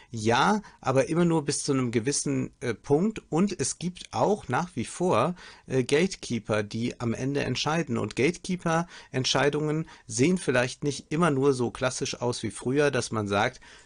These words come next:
„Du bekommst die Sendung nicht“ oder „Du bekommst den Schreibauftrag nicht“ oder so, sondern Gatekeeper heute können auch einfach fünfzigtausend Euro in die Hand nehmen, um den hunderttausendsten idiotischen Sex-Podcast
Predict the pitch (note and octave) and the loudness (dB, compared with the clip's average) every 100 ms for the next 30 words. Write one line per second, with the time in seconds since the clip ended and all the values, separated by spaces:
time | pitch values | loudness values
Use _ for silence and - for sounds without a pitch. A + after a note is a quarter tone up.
0 | _ _ - _ _ _ D#3+ - A#2+ C3+ | _ _ -20 _ _ _ -8 -4 -2 -2
1 | - C3+ C3 C#3 C3 C#3+ C#3+ C#3 C3+ D#3 | -2 -2 -2 0 2 2 2 2 0 -2
2 | - A#2 G#2 G#2 G#2+ A2+ C3+ - C#3+ - | -2 0 0 -2 -4 -4 -2 -2 -4 -2
3 | B2+ C#3+ - C#3 - C#3+ D#3 D3 C#3 C#3 | -4 -2 -4 -4 -4 -4 -4 -4 -2 -2
4 | C3+ D#3 F3 - - - B2+ C3 C3+ C#3 | 0 -2 -4 -14 -18 -2 0 2 2 0
5 | - _ - C#3 C3 E3 - F3+ - C#3+ | -6 _ -20 -2 0 0 -2 -4 0 2
6 | B2+ D#3+ D3 C#3+ G3 - - _ - E3 | 2 2 2 0 -2 -8 -20 _ -4 0
7 | F3 D#3+ C3 - D3 - D#3 D3+ - - | 2 2 0 -2 -6 -2 -2 -2 -6 -20
8 | _ _ _ - _ _ - E3 D#3+ D3+ | _ _ _ -20 _ _ -6 -4 -2 -2
9 | - C#3 C3 C#3 C#3+ F3+ D3+ A#2 G#2 G#2 | -2 -4 -4 0 2 2 2 0 -2 -4
10 | A#2 A2 A#2+ E3 - - _ - C#3 D3 | -6 -6 -4 -6 -8 -20 _ -2 2 2
11 | C#3+ C3+ C3+ C#3 - E3 F3 D#3+ - C#3+ | 2 2 2 -2 -6 -2 0 0 0 2
12 | D#3+ - D3+ - - C#3 - A#2+ A#2+ C#3+ | 2 0 -6 -6 -6 -6 -4 -2 0 0
13 | - C3 - A#2 - E3 - - G#2 - | 0 -4 -4 -4 -4 -4 -6 -4 -4 -4
14 | - G2 D3 - | -2 0 0 -4